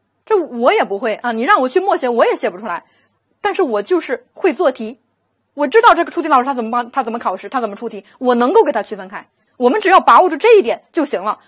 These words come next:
我们必须要短时高效的去通过这一门儿，那这个通过这一门儿考试。嗯，好，我们再往后看啊，这个说的是六个通用的，是对于不同的企业都能用。那么当然它有通用就是有不通用的嘛。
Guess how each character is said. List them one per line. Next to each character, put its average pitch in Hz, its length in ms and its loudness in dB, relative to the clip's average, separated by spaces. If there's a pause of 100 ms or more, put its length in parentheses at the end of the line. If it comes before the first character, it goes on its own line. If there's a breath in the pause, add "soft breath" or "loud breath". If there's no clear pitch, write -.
我 269 120 2
们 302 80 0
必 440 120 0
须 392 80 0
要 302 120 8
短 254 300 0
时 277 100 -6
高 311 260 0
效 392 220 0
的 214 80 -4
去 202 120 -18
通 226 160 -12
过 208 100 -6
这 202 100 -6
一 180 120 -6
门 175 120 -12
儿， 165 100 -12 (240 soft breath)
那 202 100 -18
这 190 80 -16
个 196 100 -10
通 226 180 -10
过 214 120 -4
这 233 100 -4
一 208 100 -8
门 185 140 -8
儿 185 40 -8
考 202 200 -12
试。 180 180 -18 (220)
嗯， 196 160 -12 (340)
好， 220 320 -6 (160)
我 214 100 -4
们 220 100 -10
再 254 100 2
往 190 100 -6
后 202 140 -8
看 202 140 -12
啊， 196 160 -12 (360 soft breath)
这 440 140 0
个 311 100 -2
说 330 140 -8
的 320 80 -10
是 254 160 -12 (140 soft breath)
六 359 200 -2
个 233 120 -6
通 330 280 -10
用 330 220 -6
的， - 100 -10
是 370 140 -8
对 349 120 0
于 302 40 -2
不 381 200 -4
同 247 120 -6
的 247 80 -4
企 233 180 -10
业 220 80 -4
都 294 220 -2
能 196 220 -8
用。 220 200 -4 (220 soft breath)
那 349 80 -2
么 285 100 0
当 339 220 2
然 247 260 -2
它 427 160 0
有 247 220 0
通 302 200 -4
用 254 140 -4
就 240 80 -14
是 220 140 -12
有 180 140 -10
不 392 240 -6
通 190 200 -12
用 180 160 -16
的 170 80 -18
嘛。 180 140 -20